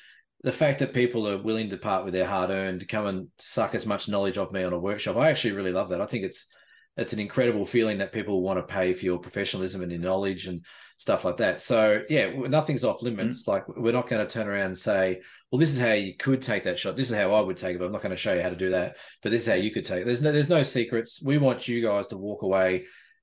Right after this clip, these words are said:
Speaker 1: with not only the same shots we get, but also, you know, as much knowledge as we can download into you in the, in the four days that we're there. So,
Speaker 2: Absolutely.
Speaker 1: yeah, come
Speaker 2: And,
Speaker 1: along.
Speaker 2: um, just as a little aside, I'll be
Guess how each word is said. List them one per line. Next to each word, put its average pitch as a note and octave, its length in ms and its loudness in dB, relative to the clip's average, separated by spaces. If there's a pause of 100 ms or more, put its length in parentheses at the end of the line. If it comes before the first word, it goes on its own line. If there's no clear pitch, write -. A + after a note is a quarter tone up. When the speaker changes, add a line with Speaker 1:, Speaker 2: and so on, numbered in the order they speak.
Speaker 1:
with A2+ 140 -2
not C#3+ 140 6
only B2 200 2
the G#2 120 -4
same G2+ 300 -4
shots - 340 -4
we F#2+ 100 -2
get, F#2+ 320 -4
but G#2 140 -4
also, F#2+ 640 0 (120)
you F#2 100 -10
know, F2 120 -2
as F#2+ 140 -6
much F#2+ 240 -4
knowledge F#2 260 -2
as F#2+ 120 -10
we F#2+ 100 -4
can F2 300 -10 (520)
download F#2+ 440 2
into F#2+ 220 -4
you F#2 120 2
in F2+ 80 2
the, F2 120 -6
in G2 120 -10
the F2+ 80 -6
four F#2+ 220 -6
days F2+ 180 0
that F#2 100 -10
we're F2 100 -6
there. E2+ 260 -8
So, F2+ 260 -4 (180)
Speaker 2:
Absolutely. G#2+ 600 -6
Speaker 1:
yeah, A2+ 160 -4
come G#2+ 120 2
Speaker 2:
And, G#2 80 0
Speaker 1:
along. G#2 120 0 (120)
Speaker 2:
um, G#2 300 -8 (100)
just - 240 -8
as G2 120 -8
a G2+ 60 -8
little G#2+ 260 -2
aside, D3+ 460 -2
I'll A2 200 2
be G#2 400 4